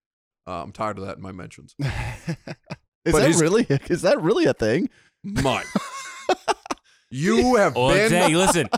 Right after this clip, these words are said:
Speaker 3: it's
Speaker 1: Mike.
Speaker 3: definitely gonna be a thing now.
Speaker 2: Oh, Jesus. <laughs>
Speaker 1: What's going on with Sean Mannion?
Speaker 3: Yeah.
Speaker 2: That's at,
Speaker 1: Is that
Speaker 2: at
Speaker 1: it?
Speaker 2: Buck Rice.
Speaker 3: <laughs>
Speaker 1: Debo exists to bother me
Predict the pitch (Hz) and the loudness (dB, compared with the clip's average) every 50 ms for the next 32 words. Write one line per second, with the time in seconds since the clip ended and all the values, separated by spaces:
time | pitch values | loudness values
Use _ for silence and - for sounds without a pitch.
0 | - _ - 123 131 151 190 208 220 - 180 175 170 160 165 160 143 160 160 156 | -6 _ -6 -4 0 4 4 4 4 4 2 0 0 0 -2 0 0 0 0 -2
1 | - - 170 165 156 147 147 151 156 - 170 180 - 185 208 202 196 190 180 165 | -2 -2 -4 -2 -2 -2 -2 -2 0 0 2 2 4 6 6 6 6 6 4 4
2 | 151 139 135 131 135 131 127 117 - 101 104 - 226 190 - _ - - - - | 2 0 -2 -2 -2 0 0 0 -2 -4 -4 -2 -4 -4 -4 _ -8 -12 -12 -12
3 | _ _ _ _ - - 185 - - - - - - - - - _ _ _ _ | _ _ _ _ 0 0 0 -2 -4 -14 -18 -20 -20 -20 -20 -20 _ _ _ _
4 | _ _ - - - 254 - - - - 226 - 170 165 151 147 143 131 113 - | _ _ -4 -4 -4 -4 -4 -6 -8 -8 -6 -4 -2 0 0 0 0 -2 -2 -2
5 | 131 123 113 110 107 101 101 - - 143 151 190 131 107 - 160 180 185 180 - | -2 -2 -2 -2 -4 -4 -4 -4 -2 2 2 2 2 2 2 4 4 4 4 2
6 | - 147 156 156 135 139 135 156 160 147 - 147 143 139 139 147 160 180 - - | 2 2 2 2 2 0 0 0 0 2 2 2 4 4 4 6 6 4 4 4
7 | - 143 - - - - - - _ - - - - - 226 - - - - _ | 0 -4 -4 -6 -8 -8 -8 -10 _ -10 -6 -2 -2 -2 -2 -2 -6 -10 -10 _
8 | - - - _ _ _ _ - _ _ - 120 147 139 143 143 139 127 110 101 | -12 -20 -20 _ _ _ _ -20 _ _ -8 -8 -4 -4 -2 -2 -4 -4 -6 -8
9 | 95 - 113 117 - - - - - - 101 - 98 90 87 90 87 - 104 - | -10 -10 -10 -10 -12 -12 -16 -16 -14 -14 -12 -8 -8 -6 -6 -6 -8 -10 -8 -8
10 | - | -6